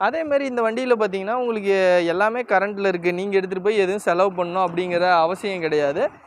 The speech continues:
இந்த வண்டியோட பிரைஸ் பார்த்தீங்கன்னா, ஏழு லட்சத்தி முப்பதாயிரம் ரூபா வரும். இது நெகோஷியபிள் பிரைஸ். நேர்ல வந்து பாருங்க, இன்னும் கூட பெஸ்ட் பிரைஸ்க்கு பண்ணி கொடுத்துட்றேன் உங்களுக்கு.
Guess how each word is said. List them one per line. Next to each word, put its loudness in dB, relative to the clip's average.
இந்த 0
வண்டியோட 4
பிரைஸ் 0
பார்த்தீங்கன்னா, -2
ஏழு 4
லட்சத்தி -2
முப்பதாயிரம் 2
ரூபா 2
வரும். 0
இது -2
நெகோஷியபிள் 2
பிரைஸ். 0
நேர்ல 4
வந்து 0
பாருங்க, 4
இன்னும் 0
கூட 4
பெஸ்ட் 2
பிரைஸ்க்கு 0
பண்ணி 0
கொடுத்துட்றேன் -2
உங்களுக்கு. 0